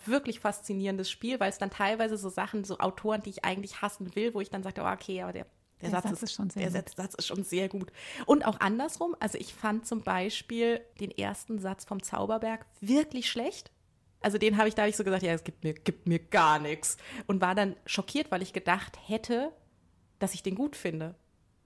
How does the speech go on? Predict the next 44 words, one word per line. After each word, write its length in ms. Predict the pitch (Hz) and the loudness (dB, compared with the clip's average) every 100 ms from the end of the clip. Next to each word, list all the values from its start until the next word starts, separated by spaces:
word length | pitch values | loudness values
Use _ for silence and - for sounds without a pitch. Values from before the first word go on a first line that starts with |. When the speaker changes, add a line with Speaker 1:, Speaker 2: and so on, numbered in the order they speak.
| _ _ _ _ - | _ _ _ _ 2
Speaker 1:
Und 180 | 214 214 | 4 6
dann 180 | 196 | 4
ist 160 | 226 208 | 4 -2
es, 80 | 202 | 0
also 160 | 190 | 0
in 120 | 196 196 | 2 2
dem 160 | 208 | 0
Spiel 420 | 208 - 247 294 | 0 0 2 4
war 140 | 226 208 | 4 4
es 80 | 220 | 2
dann 120 | 214 | 0
so, 140 | 214 | 0
wenn 140 | 196 202 | 2 0
ich, 160 | - - - - _ | -4 -16 -16 -16 _
wenn 120 | 196 | -8
ich 140 | 196 - | -8 -6
was 180 | 175 - | -8 -4
gut 280 | 254 302 | 0 0
fand, 280 | - 247 233 | -2 -4 -2
wo 80 | 180 | -2
ich 120 | 180 | -2
vorher 340 | - 220 208 196 | 2 4 4 0
gedacht 460 | 196 - 180 - | 2 4 4 2
hätte, 160 | 185 180 | -8 -6
dass 180 | 180 180 | -8 -10
ich 100 | - | -12
das 160 | 170 | -6
nicht 280 | 175 185 - | -2 -2 -2
gut 180 | 190 180 | -8 -6
finden 340 | 180 165 170 | -6 -6 -8
kann, 220 | - 175 | -2 -2
dann 160 | 170 165 | 0 0
muss 180 | 165 160 | 0 -2
ich 80 | - | -6
das 140 | 156 | -10
Buch 220 | - 147 | -8 -10
lesen. 320 | - 185 - - | -8 -8 -10 -8
Speaker 2:
Ah, 220 | 214 294 | -4 0
Speaker 1:
War 120 | 160 160 | 0 0
dann 120 | 190 | -2
Speaker 2:
okay. 80 | 165 | -4
Speaker 1:
für 60 | |
mich 200 | 156 - | -6 -6
das, 240 | 156 156 | -8 -8